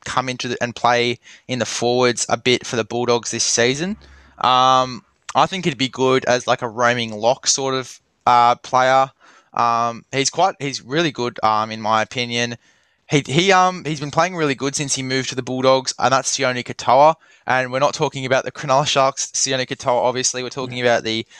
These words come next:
Speaker 1: Bulldogs one. Uh, he's a, he's a great player. Personally, I, I really like watching him play, um, especially when he's starting at hooker.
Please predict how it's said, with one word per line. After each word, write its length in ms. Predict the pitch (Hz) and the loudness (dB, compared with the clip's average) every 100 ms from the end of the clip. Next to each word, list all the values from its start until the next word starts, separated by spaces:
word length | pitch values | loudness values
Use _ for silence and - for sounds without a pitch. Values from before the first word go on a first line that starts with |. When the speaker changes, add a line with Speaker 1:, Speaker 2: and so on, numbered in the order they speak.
| - - | -20 -8
Speaker 1:
Bulldogs 380 | 139 147 147 - | 0 2 2 2
one. 320 | 151 147 147 - _ _ _ _ _ _ - - | 4 4 2 -8 _ _ _ _ _ _ -14 0
Uh, 380 | 120 113 113 113 | 4 6 4 2
he's 240 | 110 131 | -2 -4
a, 80 | 131 - | -4 -6
he's 160 | 135 | -6
a 60 | 123 | -2
great 240 | 156 143 | 0 0
player. 500 | - 107 107 107 101 95 - - _ _ | 0 0 2 2 -2 -8 -12 -20 _ _
Personally, 600 | - 147 139 127 120 113 - - | -2 -2 -2 -6 -6 -6 -8 -6
I, 140 | - | -2
I 240 | 98 120 127 | 2 4 2
really 260 | 120 117 | 0 -2
like 280 | 117 117 120 | 2 2 2
watching 240 | 127 127 | -4 -6
him 100 | 120 | -10
play, 420 | 110 123 120 120 - - - - - | 0 4 4 2 -4 -18 -20 -20 -2
um, 580 | 110 127 127 123 123 - _ _ _ - | 2 6 6 4 2 -8 _ _ _ -8
especially 400 | 117 143 135 135 | -2 0 0 -2
when 100 | 127 | -4
he's 120 | 117 | -4
starting 480 | - 131 131 131 127 | 0 4 4 2 -2
at 100 | 120 | -6
hooker. 420 | 143 135 127 131 | -8 0 2 2